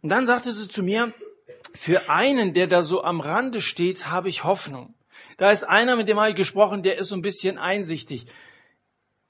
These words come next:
Was hättest du gesagt? Ich erwiderte, klingt ein bisschen lieblos, aber ich habe gesagt, vergiss diesen einen. Kümmere dich viel mehr um die Alpha-Tiere in dieser Gruppe,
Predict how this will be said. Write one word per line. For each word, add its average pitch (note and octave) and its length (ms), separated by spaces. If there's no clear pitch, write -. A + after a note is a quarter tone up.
Was A3+ 180
hättest A#3 360
du C#3+ 100
gesagt? - 640
Ich A3 280
erwiderte, E3+ 720
klingt G3+ 260
ein E3+ 60
bisschen F3 340
lieblos, C3+ 440
aber C3+ 120
ich D3+ 80
habe F#3+ 140
gesagt, D3+ 300
vergiss E3 420
diesen D3 260
einen. B2 420
Kümmere F#3+ 440
dich F#3+ 420
viel G3 420
mehr D#3+ 480
um D#3 280
die D3+ 280
Alpha-Tiere C#3 840
in A#2+ 140
dieser B2 260
Gruppe, B2+ 540